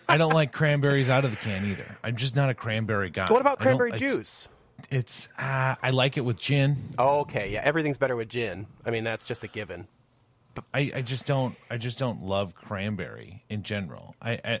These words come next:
Speaker 1: uh, cranberry juice is fine. Like, I like a real sweetened cranberry juice a little bit, but I don't want, like, a full glass. The,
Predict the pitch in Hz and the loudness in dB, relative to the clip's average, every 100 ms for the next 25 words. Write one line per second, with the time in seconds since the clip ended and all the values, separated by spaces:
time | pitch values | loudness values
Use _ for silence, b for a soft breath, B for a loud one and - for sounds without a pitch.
0 | - 127 - 185 196 165 131 170 135 110 | -6 -10 -4 -4 0 -2 -2 -4 -4 -6
1 | 120 123 113 98 101 110 117 107 92 87 | -2 0 0 -2 -2 -2 -2 -2 -6 -6
2 | 104 101 - - 101 82 87 - B B | -6 -6 -8 -8 -6 -6 -8 -12 B B
3 | B - 110 98 92 87 76 85 - - | B -8 -4 -2 -2 -6 -8 -12 -12 -16
4 | - _ 82 80 101 117 80 76 - 101 | -18 _ -10 -6 -2 -2 -2 -8 -8 -4
5 | 107 107 98 87 80 98 80 95 95 - | 0 0 0 -2 -6 -8 -4 -2 -2 -4
6 | - B B B B B B B 127 139 | -12 B B B B B B B -4 -2
7 | 120 113 101 | -2 -2 -4